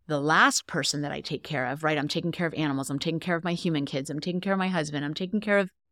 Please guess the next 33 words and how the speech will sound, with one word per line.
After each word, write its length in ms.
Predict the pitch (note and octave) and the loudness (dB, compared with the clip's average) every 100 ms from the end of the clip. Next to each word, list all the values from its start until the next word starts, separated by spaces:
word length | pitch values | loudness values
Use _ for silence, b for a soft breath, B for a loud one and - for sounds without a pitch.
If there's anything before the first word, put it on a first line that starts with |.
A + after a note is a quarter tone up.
| _ | _
people 200 | - G3+ | 4 4
that 100 | G3 | 4
come 120 | F#3+ F#3+ | 2 2
to 80 | F#3+ | 2
the 80 | F3+ | 2
Gentle 220 | F#3+ F3+ | 2 2
Barn, 180 | F3 D#3+ | 2 2
the 80 | |
volunteers, 480 | E3 G3+ G3 G3+ E3 | 2 2 2 2 0
the 80 | G3 | -2
staff, 440 | - A3 E3+ D3 | 0 4 4 2
the 80 | - | 0
guests, 460 | G3 G#3 D#3+ - - _ _ _ _ _ _ | 4 4 4 0 -6 _ _ _ _ _ _
taking 240 | - A#3 A3+ | 2 6 8
care 240 | A3 G#3 | 8 8
of, 220 | G3 F#3 G3+ | 8 4 -2
you 160 | - G#3 | -2 2
know, 120 | E3 | 2
humanity, 640 | F3 A#3 G3+ G3+ F#3+ F3 | 2 2 4 4 4 2
like, 200 | D#3+ D3 | 2 0
trying 340 | - G3 F#3 F3+ | -2 0 0 2
to 280 | F#3+ F3 - | 4 4 4
give 160 | F#3 F#3+ | 0 0
a 40 | |
good 200 | F3+ G3 | 2 2
message 340 | F3 F3+ F#3 E3+ | 2 0 -2 -2
out 160 | D#3 | -4
there. 260 | - D3+ D#3 _ _ _ _ _ _ _ _ _ _ _ _ _ _ | -2 -4 -4 _ _ _ _ _ _ _ _ _ _ _ _ _ _
I 140 | G3+ A#3+ | 2 4
realized 600 | G#3 A3+ A#3 F3+ D#3+ - | 6 6 6 4 2 2
that 240 | D#3+ - _ _ - | 2 2 _ _ -4
it's 220 | F#3+ - | -2 2
not 260 | F#3+ A3 | 4 4